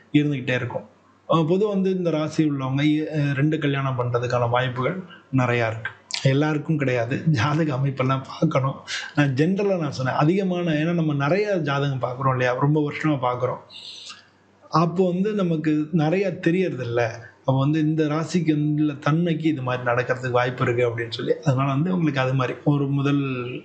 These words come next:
அஹ், கல்யாணத்துல அவங்க, அவங்க ஸ்பௌஸ் வந்து இறந்து போய் இன்னொரு கல்யாணம் பண்றதுக்கோ,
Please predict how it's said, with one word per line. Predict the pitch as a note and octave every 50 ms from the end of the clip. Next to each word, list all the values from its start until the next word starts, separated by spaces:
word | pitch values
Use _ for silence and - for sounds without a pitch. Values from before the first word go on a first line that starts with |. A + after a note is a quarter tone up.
| - _ -
அஹ், | C3+ C3+ B2+ - -
கல்யாணத்துல | C3+ C3+ C3+ C3 C3 B2 B2+ B2+ B2+ B2 B2 B2 C3 -
அவங்க, | E3 D3+ C3+ C3+ C3+ C3 B2+ B2 A#2+ A#2+ A2 - - - - - -
அவங்க | - C#3+ C3+ C3+ C3+ B2
ஸ்பௌஸ் | A2+ - - C#3+ D3 C#3+ C3+ - -
வந்து | C3 B2+ C3 C3 B2+
இறந்து | B2 A#2+ B2+ C3 C3+ B2+
போய் | B2 - B2+ C3+ D#3 -
இன்னொரு | - D3 C#3 C#3+ C#3 C3+
கல்யாணம் | - B2+ B2 A#2+ A#2+ A#2 A2+
பண்றதுக்கோ, | B2 A#2+ A#2 A2+ A#2+ A#2 A#2+ A#2 C3 - -